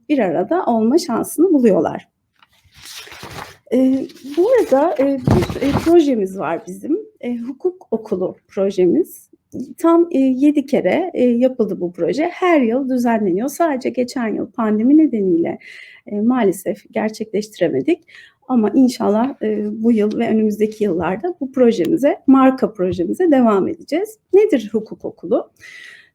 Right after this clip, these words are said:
Sadece hukuk fakültesi, eee, öğrencilerini, eee, güncel hukuki konularda eğitmek amacıyla, eee, başlattığımız,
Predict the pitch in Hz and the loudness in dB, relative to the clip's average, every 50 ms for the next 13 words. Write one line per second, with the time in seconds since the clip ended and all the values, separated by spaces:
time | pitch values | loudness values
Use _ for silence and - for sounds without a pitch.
0 | _ _ _ _ - - - 403 415 427 415 392 349 339 403 392 359 349 - 359 | _ _ _ _ -16 -6 -2 0 0 2 2 0 0 0 2 0 0 0 0 -2
1 | 339 - - 320 311 - 277 - - 294 - - - 359 359 359 - - 226 254 | -2 0 -2 -2 -2 -2 -8 -8 -8 -10 -10 -4 -2 0 0 0 0 2 4 4
2 | 247 247 - - 247 277 302 311 320 285 269 247 208 208 196 175 165 156 151 131 | 4 4 4 4 6 6 8 6 6 6 4 2 2 2 0 2 2 2 2 2
3 | - 185 262 370 - _ _ _ _ _ _ _ _ _ - 233 233 233 226 233 | 2 0 0 -2 -6 _ _ _ _ _ _ _ _ _ -4 -4 -2 -2 -6 0
4 | 233 262 294 320 330 320 381 427 392 359 - - - 320 311 - 359 330 330 - | 4 4 4 4 4 2 -2 2 2 2 2 2 0 -2 0 0 -2 -2 0 -2
5 | 254 226 196 190 349 180 196 285 359 - 302 277 277 277 - - - 311 330 320 | -2 0 0 0 0 0 -2 -4 -4 -2 -2 -2 -2 -4 -6 0 2 2 2 2
6 | 330 - - 202 208 202 202 190 180 185 185 190 196 220 294 359 440 440 - - | 0 -10 -4 -2 0 0 0 -2 -4 -4 -4 -4 -4 -4 -4 -4 -6 -8 -6 -2
7 | 247 247 247 240 254 311 330 302 - - 202 208 - - 196 202 262 359 403 - | 0 0 0 0 0 -2 -2 -2 -2 -4 -6 -6 -6 -6 -2 0 0 0 0 -2
8 | - _ | -10 _